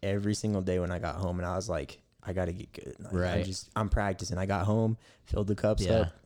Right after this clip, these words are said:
Speaker 2: Well, it's
Speaker 1: cracked
Speaker 2: like when
Speaker 1: open
Speaker 2: it, like, for the axe stuff, like, I'm gonna build my own axe throwing thing, like, in the backyard.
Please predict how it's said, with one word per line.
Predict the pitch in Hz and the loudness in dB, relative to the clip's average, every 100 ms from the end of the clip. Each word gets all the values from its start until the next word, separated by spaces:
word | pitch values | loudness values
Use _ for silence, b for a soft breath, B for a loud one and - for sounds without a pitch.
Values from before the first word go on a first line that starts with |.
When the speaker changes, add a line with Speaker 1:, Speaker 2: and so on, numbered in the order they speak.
| - _ B B - | -20 _ B B -2
Speaker 2:
Well, | 113 | 0
it's | 101 | 2
Speaker 1:
cracked | |
Speaker 2:
like | 131 | 4
when | 107 | 4
Speaker 1:
open | 107 104 | 4 2
Speaker 2:
it, | |
like, | 104 95 | 2 0
for | - | -2
the | 98 | -2
axe | 87 113 - | -2 -4 -2
stuff, | 95 85 | -2 0
like, | 90 | 0
I'm | 87 | 0
gonna | 117 117 82 _ | 0 0 -4 _
build | 95 101 | -2 0
my | 90 85 | 0 0
own | 90 | 0
axe | 85 85 87 - | 0 -2 -4 -4
throwing | 95 87 | 0 0
thing, | 85 90 90 | -2 -2 0
like, | 82 - | -2 0
in | 85 | 0
the | |
backyard. | 82 78 - 76 73 | 0 -2 -2 -2 -2